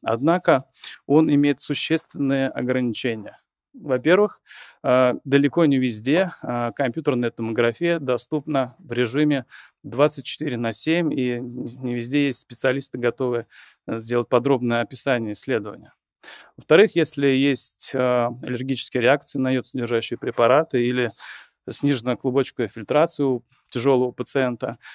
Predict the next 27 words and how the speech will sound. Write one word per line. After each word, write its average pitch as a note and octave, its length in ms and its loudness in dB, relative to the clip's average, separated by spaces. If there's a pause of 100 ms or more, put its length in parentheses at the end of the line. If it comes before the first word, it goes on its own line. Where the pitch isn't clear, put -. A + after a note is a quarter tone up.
(120)
нельзя A#2+ 260 2
применять A#2+ 340 -2
контрастные A#2+ 540 -2
препараты, B2+ 580 0
тогда A#2+ 640 2
информативность B2 1040 -2
этого B2 300 -2
исследования A#2+ 680 -2 (320)
снижается. A#2+ 800 2
Ну E3+ 160 4
и D#3 120 6
не C#3 100 2
всегда C3+ 320 4
можно, B2 320 0
в - 20 -16
принципе, D3 640 -4 (300)
осуществить B2+ 520 -8
транспортировку A#2+ 720 -4
больного A2+ 640 0
в G#2 60 -12
отделение A2+ 400 -4
компьютерной A#2 460 -6
диагностики. A2+ 800 -2 (680)
Вот C#3 200 -2
при D#3 180 4
отсутствии D3 600 0
возможности C#3 1000 2